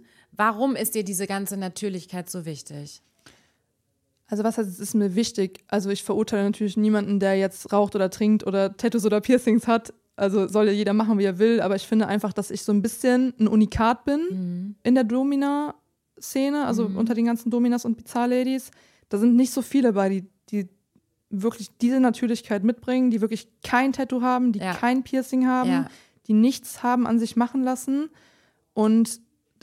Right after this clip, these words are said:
Speaker 2: also meine Gäste schätzen das auch sehr.
Speaker 1: Mhm.
Speaker 2: Und deswegen, also ich fühle mich da total wohl mit, so einfach so zu sein, wie ich bin.
Speaker 1: Ja, macht auch Sinn, das zu highlighten.
Speaker 2: Ja.
Speaker 1: Ne? Genau das ist ja auch eine Sache, die ich beibringe.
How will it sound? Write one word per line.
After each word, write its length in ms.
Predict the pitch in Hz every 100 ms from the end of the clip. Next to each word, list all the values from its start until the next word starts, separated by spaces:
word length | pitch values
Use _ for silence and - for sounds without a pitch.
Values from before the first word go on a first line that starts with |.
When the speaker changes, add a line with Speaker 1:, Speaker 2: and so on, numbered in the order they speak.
| -
Speaker 2:
also 160 | - 214
meine 160 | 214 214
Gäste 260 | 226 -
schätzen 360 | - 233 - 190
das 160 | 180
auch 80 | 185
sehr. 320 | 185 190 185
Speaker 1:
Mhm. 60 | 185
Speaker 2:
Und 100 | 208
deswegen, 540 | 190 208 202 202 202 - _
also 220 | 208 196
ich 160 | 196 196
fühle 140 | - 214
mich 100 | 214
da 80 |
total 380 | 214 185 214 202
wohl 180 | 202 226
mit, 400 | 240 247 240 - _
so 140 | -
einfach 180 | 214 214
so 120 | 208
zu 160 | 226 220
sein, 220 | 208 214
wie 40 | 208
ich 140 | 185
bin. 320 | - 226 277 294
Speaker 1:
Ja, 240 | 190 185
macht 180 | - 196
auch 100 | 190
Sinn, 220 | 175 214
das 160 | 208 185
zu 140 | 196
highlighten. 500 | 180 175 170 165 160 208
Speaker 2:
Ja. 160 | 208
Speaker 1:
Ne? 200 | 202 214
Genau 260 | 208 196 196
das 200 | 185 190
ist 120 | 180
ja 220 | 190 127
auch 60 | 170
eine 340 | 185 131 180
Sache, 300 | 170 175 180
die 180 | 160 170 143
ich 160 | -
beibringe. 840 | 175 175 175 175 170 175 185 233